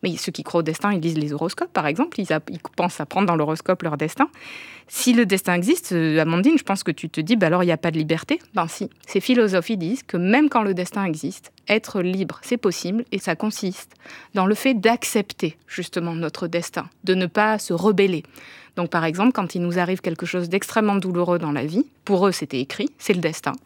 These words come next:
Mais ta liberté, c'est d'apprendre à accepter et de jouer ton rôle. Tu ne choisis pas le rôle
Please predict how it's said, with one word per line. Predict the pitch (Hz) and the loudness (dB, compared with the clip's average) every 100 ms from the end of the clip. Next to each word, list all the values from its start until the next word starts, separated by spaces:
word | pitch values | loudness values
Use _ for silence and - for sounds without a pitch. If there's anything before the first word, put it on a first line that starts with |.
| - - - | -20 -10 -4
Mais | |
ta | 165 214 | 2 2
liberté, | 226 196 175 - 214 - - - - - | 4 2 2 -2 -4 -6 -20 -20 -18 -2
c'est | 226 | 2
d'apprendre | 196 175 - 254 226 | 4 2 4 4 4
à | 185 | 2
accepter | 226 - 196 - - - - - - - | 0 -2 -2 -4 -12 -12 -20 -20 -8 0
et | 175 | 2
de | 180 190 | 4 2
jouer | 165 208 254 | 2 4 4
ton | 254 226 | 4 0
rôle. | 190 170 220 269 | 0 0 0 -2
Tu | - 196 | 2 2
ne | |
choisis | 185 240 233 247 | 4 4 6 4
pas | 233 254 | 6 6
le | 214 | 6
rôle | 175 185 202 196 | 6 4 4 2